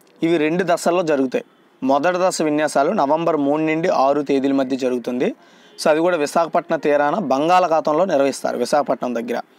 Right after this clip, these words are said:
తరువాత దశ వచ్చేసి విన్యాసాలు పదిహేడో తారీఖు నుండి ఇరవై తారీఖు మధ్య జరుగుతాయి. అది కూడా అరేబియా మహాసముద్రంలో జరుగుతాయి.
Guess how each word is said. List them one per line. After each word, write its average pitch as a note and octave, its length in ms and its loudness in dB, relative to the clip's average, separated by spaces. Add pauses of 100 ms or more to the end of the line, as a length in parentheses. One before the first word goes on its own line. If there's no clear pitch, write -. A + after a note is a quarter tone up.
(520)
తరువాత F#3+ 380 2
దశ F3+ 240 0
వచ్చేసి D3+ 360 -2
విన్యాసాలు D3 460 0
పదిహేడో F3 440 2
తారీఖు D#3 280 0
నుండి D#3+ 220 -2
ఇరవై E3 300 2
తారీఖు D3 260 2
మధ్య C#3 200 0
జరుగుతాయి. C3 340 0
అది D3+ 100 2
కూడా D3+ 160 0
అరేబియా F3+ 640 0
మహాసముద్రంలో C#3+ 640 0
జరుగుతాయి. C#3+ 440 -2